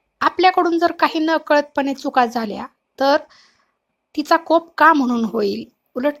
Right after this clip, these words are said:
ती आप-, तिचा आशीर्वादच आपल्याला मिळेल. प्रयत्न करणं हे आपल्या हातात आहे. जर चांगल्या मनानं प्रयत्न केला, तर कोणत्याही कामात यश हे मिळतंच. खूप दिवसापासून इच्छा असूनही अनेक दिवस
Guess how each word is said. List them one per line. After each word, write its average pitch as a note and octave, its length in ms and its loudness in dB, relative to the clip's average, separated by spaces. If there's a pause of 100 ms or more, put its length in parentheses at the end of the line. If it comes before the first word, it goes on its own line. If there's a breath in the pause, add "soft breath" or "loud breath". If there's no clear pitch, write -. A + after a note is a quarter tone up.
ती C4+ 60 2
आप-, A#3+ 340 0
तिचा C4 240 0
आशीर्वादच B3 600 0
आपल्याला G3 380 -2
मिळेल. G3+ 360 -6 (880 soft breath)
प्रयत्न F4+ 420 4
करणं C4+ 340 0
हे C#4+ 140 -8
आपल्या A#3+ 380 0
हातात G#3+ 380 -6
आहे. G#3 160 -8
जर A#3 140 -6
चांगल्या A3+ 460 -2
मनानं A#3 300 -4
प्रयत्न A3+ 520 -4
केला, A#3+ 340 -2 (120)
तर C#4+ 80 -2
कोणत्याही C#4 500 -2
कामात A#3+ 380 -2 (120)
यश A#3 420 -6
हे G3+ 80 -6
मिळतंच. G#3+ 640 -8 (1080)
खूप D#4 260 -6
दिवसापासून C4+ 760 0
इच्छा B3 360 -4
असूनही C4 440 -4
अनेक C4+ 320 -4
दिवस A#3+ 280 -6